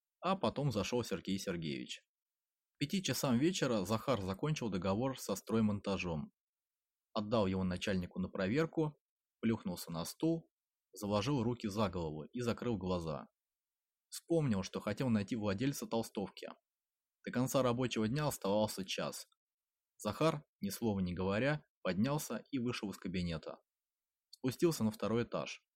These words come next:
Миновал короткий переход и оказался в мужской раздевалке. Ноздри резанул застоявшийся запах грязных носков и потных тел. Захар прошелся среди шкафчиков.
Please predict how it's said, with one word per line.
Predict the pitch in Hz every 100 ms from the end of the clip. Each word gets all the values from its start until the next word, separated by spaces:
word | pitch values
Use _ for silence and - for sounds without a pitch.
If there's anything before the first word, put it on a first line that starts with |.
| _ _ _ -
Миновал | 107 120 127 113
короткий | - 107 110 -
переход | - 95 - 156 - -
и | 107
оказался | 101 95 127 143 113
в | 101
мужской | 92 - - 107
раздевалке. | 92 95 82 73 - - - _ _ _ _ _ _ _ -
Ноздри | 113 170 170 107 90 76
резанул | - 104 104 117 113 92
застоявшийся | 92 - 117 143 151 107 -
запах | 95 120 104 -
грязных | 101 117 113 101 110
носков | 107 - 90 80 - -
и | 101
потных | - 123 - 101 -
тел. | - 80 69 - _ _ _ _ _ _ -
Захар | 95 113 175 175
прошелся | - 117 - 143 117
среди | - 101 117
шкафчиков. | 120 - 107 - - 76